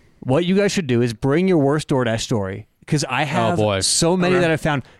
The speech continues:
Speaker 1: There's this Reddit.
Speaker 2: I've,
Speaker 1: It's
Speaker 2: I've
Speaker 1: like
Speaker 2: got one.
Speaker 1: DoorDash. I fear, I forget what it's called.
Speaker 2: Horror stories or
Speaker 1: I think
Speaker 2: something?
Speaker 1: it is.
Speaker 2: Probably.
Speaker 1: And, and I'm, uh, I, I'm, I, I don't
Speaker 2: Probably
Speaker 1: know if I'm
Speaker 2: happens
Speaker 1: part of it, but I get a
Speaker 2: fucking
Speaker 1: bunch of
Speaker 2: a hundred
Speaker 1: stuff.
Speaker 2: times a day.
Speaker 1: Yeah, so there's a lot of good stuff. So bring that next week. Okay, but
Speaker 2: Love it.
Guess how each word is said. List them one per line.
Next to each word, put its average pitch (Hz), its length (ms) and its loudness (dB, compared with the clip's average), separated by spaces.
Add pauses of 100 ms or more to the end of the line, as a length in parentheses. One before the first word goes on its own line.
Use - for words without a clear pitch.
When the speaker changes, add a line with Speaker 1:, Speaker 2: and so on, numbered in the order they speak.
Speaker 1:
There's 156 180 2
this 196 160 0
Reddit. 123 340 0
Speaker 2:
I've, 107 120 -4
Speaker 1:
It's 151 160 -2
Speaker 2:
I've - 20 0
Speaker 1:
like 156 140 0
Speaker 2:
got 107 180 0
one. 160 240 4
Speaker 1:
DoorDash. 156 460 0
I 139 80 -4
fear, 196 220 -2
I 160 40 -6
forget 156 180 -2
what 196 100 -2
it's 143 120 -4
called. 90 320 -2
Speaker 2:
Horror 120 320 2
stories 123 460 0
or 120 40 -2
Speaker 1:
I 123 60 0
think 139 240 0
Speaker 2:
something? 147 140 0
Speaker 1:
it 98 180 0
is. - 300 -12 (100)
Speaker 2:
Probably. 110 480 0
Speaker 1:
And, 131 80 0
and 151 80 0
I'm, 160 140 0
uh, 143 80 -2
I, 139 340 -4
I'm, 123 260 -4
I, 117 60 -14 (340)
I 143 100 -4
don't 208 60 -4
Speaker 2:
Probably - 0 -
Speaker 1:
know 262 140 0
if 147 80 0
I'm 151 60 0
Speaker 2:
happens 151 260 0
Speaker 1:
part 147 180 0
of 113 80 -4
it, 104 160 -2
but 113 80 -2
I 117 100 0
get 127 60 0
a - 40 -2
Speaker 2:
fucking 127 100 -2
Speaker 1:
bunch 135 120 -4
of 131 80 -2
Speaker 2:
a 107 40 -2
hundred 151 380 -2
Speaker 1:
stuff. 131 100 -6
Speaker 2:
times 143 240 -2
a 120 60 -2
day. 113 360 -4 (240)
Speaker 1:
Yeah, 95 360 -4
so 113 200 -4
there's 110 180 -2
a 113 60 -2
lot 107 140 -2
of 110 80 -4
good 104 140 -6
stuff. - 180 -6
So - 100 -4
bring 156 180 0
that 160 100 0
next 120 240 -4
week. 87 180 -12
Okay, 131 320 -4 (100)
but 143 200 0
Speaker 2:
Love 107 100 -2
it. 90 120 -8